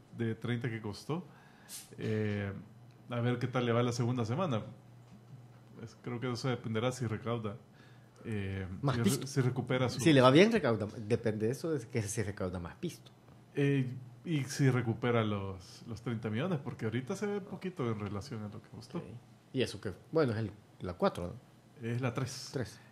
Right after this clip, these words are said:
Speaker 1: Eh, la número dos, catorce millones, hizo American Assassin, am-, Americano Asesino. Get away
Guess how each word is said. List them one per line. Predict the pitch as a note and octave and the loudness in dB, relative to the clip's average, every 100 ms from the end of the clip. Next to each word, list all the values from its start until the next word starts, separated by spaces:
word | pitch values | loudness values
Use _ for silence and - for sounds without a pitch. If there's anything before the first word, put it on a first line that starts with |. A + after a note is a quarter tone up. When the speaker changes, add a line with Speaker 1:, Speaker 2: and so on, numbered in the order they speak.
| - | -6
Speaker 1:
Eh, | B2+ B2 B2+ | 0 2 2
la | B2 | 2
número | C#3+ D3+ | 4 6
dos, | D3 G3 G3 | 6 4 0
catorce | - A2 C3+ C3+ - B2+ | -2 0 -2 -2 -2 0
millones, | B2+ D3+ E3 D#3 | 0 -2 -4 -4
hizo | D#3 C3 - D3 D3 - | -4 -6 -2 -2 -2 -2
American | A#2 C3+ D#3+ D3 C#3+ A#2+ | 0 2 0 0 0 0
Assassin, | G#2 F3+ D3+ - A2+ G2 F#2 G#2 | 0 -4 -6 -4 -4 -4 -8 -10
am-, | G2 G#2+ - - - - - - - - - | -10 -10 -14 -20 -20 -20 -20 -20 -20 -20 -8
Americano | A2 A2+ A2 - D#3 D#3 D3+ | -2 -2 -2 -2 -2 0 0
Asesino. | C3+ C3 - - B2+ B4+ B4 B4 A#4+ G4+ G#4+ A4+ A4 - - - - - - - - - - - | 0 0 2 2 4 0 -2 -4 -6 -6 -12 -14 -18 -20 -20 -20 -20 -20 -20 -20 -20 -20 -20 -14
Get | - G#1+ | -10 -8
away | C3 C#3+ | -6 -8